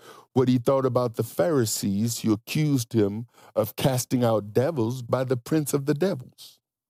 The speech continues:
They had witnessed the two blind men being healed. And then here's where she lays out the combat strategies. They had been taught how to pray. I'm gonna tell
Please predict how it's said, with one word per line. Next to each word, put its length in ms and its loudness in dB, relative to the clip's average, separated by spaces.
They 100 4
had 100 0
witnessed 400 2
the 80 -2
two 200 2
blind 460 2
men 400 -2
being 240 2
healed. 520 0
And 140 4
then 320 0
here's 500 4
where 180 2
she 200 2
lays 300 4
out 200 0
the 80 -2
combat 640 0
strategies. 920 0
They 100 4
had 140 0
been 180 2
taught 320 0
how 200 4
to 80 -2
pray. 440 -2
I'm 100 0
gonna 160 2
tell 340 0